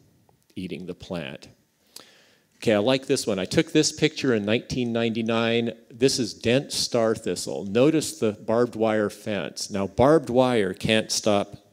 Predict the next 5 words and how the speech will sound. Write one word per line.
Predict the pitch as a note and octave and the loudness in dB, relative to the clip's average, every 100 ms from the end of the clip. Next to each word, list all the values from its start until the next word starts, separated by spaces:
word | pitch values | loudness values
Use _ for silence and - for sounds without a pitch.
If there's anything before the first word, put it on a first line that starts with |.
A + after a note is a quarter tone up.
| _ - | _ -14
can't | G#2+ G#2+ | -12 -10
stop | - G2+ G2 - | -6 -4 -4 -8
thistle | - G#2 - D#2 | -4 -4 -4 -8
seeds, | - D2 B1 A#1 - - - _ _ _ _ _ _ _ - | -8 -10 -10 -12 -14 -16 -16 _ _ _ _ _ _ _ -4
but | G2+ G2 - | 0 0 -2